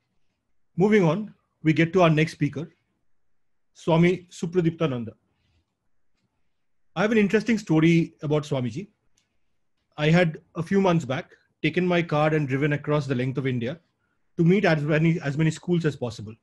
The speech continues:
The first meeting that I had in the city of Gwalior was with Swamiji. And I was expecting to meet somebody who was devout and perhaps needed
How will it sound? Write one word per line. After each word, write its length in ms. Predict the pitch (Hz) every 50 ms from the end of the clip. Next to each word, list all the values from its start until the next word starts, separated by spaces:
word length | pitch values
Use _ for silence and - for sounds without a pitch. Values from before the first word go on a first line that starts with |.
| _ _ _ _ _ _ _ _ _ _ _ _ _ _ _ _ _
The 80 | - 151
first 280 | 151 190 202 208 208
meeting 240 | 196 185 170 190 185
that 100 | 185 180
I 80 | 180 165
had 280 | 165 143 143 151 143
in 80 | 151 156
the 80 | 143 139
city 200 | - 143 - 165
of 120 | 160 139
Gwalior 440 | 127 120 123 127 131 127 104 107 143 _ _ _ _ _ _ _ _ _ _ _ _ -
was 300 | 127 151 175 175 151 151
with 180 | 160 165 165
Swamiji. 360 | - 127 120 117 107 107 110 _ _ _ _ _ _ _ _ _ _ _ _ _ _ _ _ -
And 140 | 156 156 170
I 280 | 185 190 202 214 208 208
was 160 | 196 185 165
expecting 420 | 170 165 - - 190 170 - 185 190
to 80 | 190 170
meet 240 | 147 151 156 156
somebody 520 | - 160 151 143 135 - 185 247 262 233 - _ _ _ _ _ _ _ _ _ _ _
who 140 | _ - 170
was 400 | 175 185 180 160 - - - - _ _ _ _ _ _ _ - 127
devout 400 | 120 147 135 156 175 220 233 - - _ _ _ _ _ -
and 160 | 160 165 165
perhaps 300 | 170 170 180 196 185 -
needed 440 | 170 165 165 160 170 180 170 175 -